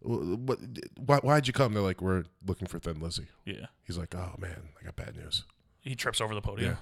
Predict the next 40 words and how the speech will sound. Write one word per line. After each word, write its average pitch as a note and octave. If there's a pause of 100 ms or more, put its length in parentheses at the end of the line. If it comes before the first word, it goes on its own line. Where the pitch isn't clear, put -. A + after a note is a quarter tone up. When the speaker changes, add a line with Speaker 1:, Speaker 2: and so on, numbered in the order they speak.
Speaker 1:
the F#2
boys F2+
are E2
not D#2
back -
in -
town. -
Speaker 2:
<laughs> -
Yeah. D#3
Speaker 1:
<laughs> - (960)
The -
boys A#2+
have A2+
left G2+
the -
town D#2+
eternally. D#2+ (120)
Speaker 2:
Like, C3+
Thin F3
Lizzy, C#3
is G#2
that B2+
a -
band? D3+
Speaker 1:
Yeah. -
Speaker 2:
We C#3
never C3
heard A#2
of G#2+
them G#2+
before. A#2 (600)
Speaker 1:
<laughs> -
That's D3
what D3+
I -
call -
my C3
Speaker 2:
Uh, -
Speaker 1:
granddaughter. G#2 (440)
<laughs> -